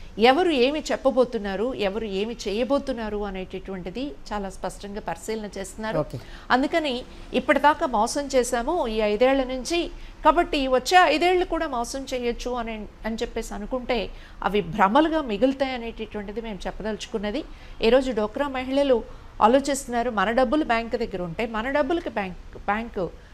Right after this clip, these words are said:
Speaker 1: డబ్బు వడ్డీ ఇవ్వడం లేదు, కానీ మన దగ్గర వడ్డీ మీద వడ్డీ, వడ్డీ మీద వడ్డీ వేసి వసూలు చేస్తున్నారు" అనేటటువంటిది అర్థం
Speaker 2: ఓకే, రమాదేవి గారు.
Speaker 1: చేసుకుంటున్నారు. మనం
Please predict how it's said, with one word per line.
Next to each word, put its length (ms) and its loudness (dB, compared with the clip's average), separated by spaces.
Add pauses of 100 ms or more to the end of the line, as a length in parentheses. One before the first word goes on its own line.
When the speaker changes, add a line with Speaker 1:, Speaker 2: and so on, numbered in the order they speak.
(180)
Speaker 1:
డబ్బు 360 0
వడ్డీ 180 2
ఇవ్వడం 340 -2
లేదు, 220 -4
కానీ 280 -2
మన 260 0
దగ్గర 400 0
వడ్డీ 360 0
మీద 200 -2
వడ్డీ, 420 0
వడ్డీ 260 -2
మీద 200 -6
వడ్డీ 400 -2 (320)
వేసి 220 -4
వసూలు 300 -4 (100)
చేస్తున్నారు" 440 -8
అనేటటువంటిది 760 -10 (400)
అర్థం 100 0
Speaker 2:
ఓకే, 160 0
రమాదేవి 160 2
గారు. 100 0
Speaker 1:
చేసుకుంటున్నారు. 540 -6 (260)
మనం 500 0